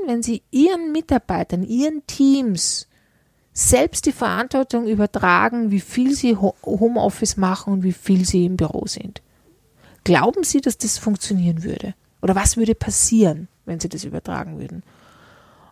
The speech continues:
Und alle haben mir angeschaut und haben dann, also über Videokonferenz und haben dann gemeint, "Ja, eigentlich, eigentlich nichts. Weil was soll passieren? Das machen Sie ja jetzt auch schon." Sag ich, "Sie haben's ja geregelt,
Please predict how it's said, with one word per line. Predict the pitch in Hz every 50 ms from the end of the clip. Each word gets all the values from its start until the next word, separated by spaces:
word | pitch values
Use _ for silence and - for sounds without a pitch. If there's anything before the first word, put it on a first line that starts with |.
| _ _ _ _
Und | - 214 202 -
alle | 202 208 220 226
haben | 240
mir | 240 226 190
angeschaut | 165 180 196 - 233 226 214
und | 214 208
haben | 208 208 202
dann, | 208 208 208 208 202 202
also | - 190 185 185
über | 175 185 - - 196 196 170 170
Videokonferenz | 185 196 202 233 233 226 - 208 202 202 - 208 196 202 208 208 -
und | 208 196
haben | 196 190
dann | 190 190
gemeint, | 190 190 185 185 185 - - - - - - - _ _ _ _ _ -
"Ja, | - - - -
eigentlich, | - - - - - 208 208 202 - - - - - _ _ _ _ _ _ _ _ _ _ _ -
eigentlich | - 160 170 175 185 185 - -
nichts. | - 196 226 294 - - - - - - - - - -
Weil | 196 185
was | 185 185 -
soll | - 190 190
passieren? | - 185 - - 220
Das | 196 185 -
machen | 170 170 170 170
Sie | - -
ja | 160
jetzt | 156 147 143 135 - -
auch | - - 262 -
schon." | - - - 190 180 185 _ _ _ _ _
Sag | - - 185
ich, | 180 175 190 - _ -
"Sie | - - - 175 156
haben's | - - - 208 226 294 403 440 -
ja | - 294
geregelt, | - - - - - - - - - - 151 - - - -